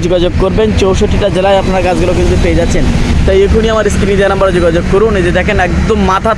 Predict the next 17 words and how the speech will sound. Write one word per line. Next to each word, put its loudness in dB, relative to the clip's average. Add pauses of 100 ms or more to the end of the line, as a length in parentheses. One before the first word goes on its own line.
থেকে, -2
তলার -2
থেকে -2
একদম -2
মাথা -2
পর্যন্ত -4
সব -2
ফলে 0
সাজানো। 0 (800)
তাই 2
আপনারা 0
হচ্ছে -2
জলপাই 0
গাছগুলো 0
হচ্ছে 0
নিতে 0
পারেন। 0